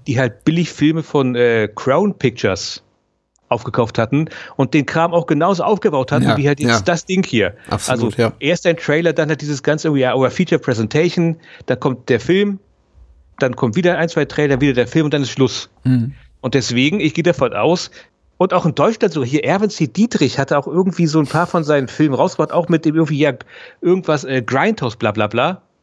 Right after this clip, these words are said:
Speaker 2: Hm.
Speaker 1: Also es war anscheinend schon echt die Erwartung da gewesen, oh, der Film, hier Tarantino und sein Kumpel,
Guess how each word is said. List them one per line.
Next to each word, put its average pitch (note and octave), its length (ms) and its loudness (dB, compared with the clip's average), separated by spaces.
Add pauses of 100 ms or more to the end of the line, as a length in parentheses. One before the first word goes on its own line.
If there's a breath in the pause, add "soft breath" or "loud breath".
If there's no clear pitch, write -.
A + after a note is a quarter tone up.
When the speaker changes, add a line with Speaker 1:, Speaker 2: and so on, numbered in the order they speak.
(220)
Speaker 2:
Hm. A2+ 300 0
Speaker 1:
Also C#3 220 0
es B2 160 -4
war D#3+ 180 0
anscheinend F3 320 -2
schon F3 120 -6
echt D#3 160 0
die D#3+ 40 2
Erwartung C3 440 0
da C3 200 2
gewesen, D3 420 -2
oh, A3+ 140 2
der - 160 0
Film, E3 340 0 (380 soft breath)
hier D3 220 0
Tarantino D#3 560 0
und A#3 200 0
sein F3+ 200 0
Kumpel, C3 480 -2